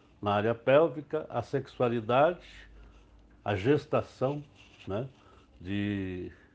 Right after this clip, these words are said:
propósitos, a gestação de filhos, a gestação de caminhos. E, finalmente, o básico, que é a sustentação,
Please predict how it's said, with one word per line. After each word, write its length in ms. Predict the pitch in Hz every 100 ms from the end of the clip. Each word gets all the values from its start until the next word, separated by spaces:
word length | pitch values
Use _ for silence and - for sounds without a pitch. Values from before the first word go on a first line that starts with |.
| _ _ _ - - - _ _ _ _ _ _ -
propósitos, 1120 | 107 - 131 156 160 127 135 127 135 117 -
a 120 | 101
gestação 760 | 92 113 - 98 - 104 101 92
de 100 | 95
filhos, 640 | - 156 175 151 156 143 - - - _
a 140 | 104 104
gestação 640 | 101 110 - 104 - 107
de 80 | 101
caminhos. 920 | 98 101 87 87 82 85 - - - - _ _ _ _ _ -
E, 60 |
finalmente, 640 | 196 170 151 151 123 127 -
o 40 |
básico, 480 | 165 117 123 139 - - - _ _ _ _ _
que 240 | - 147
é 140 | 135
a 60 | 139
sustentação, 920 | 135 170 - 160 143 151 139 - 107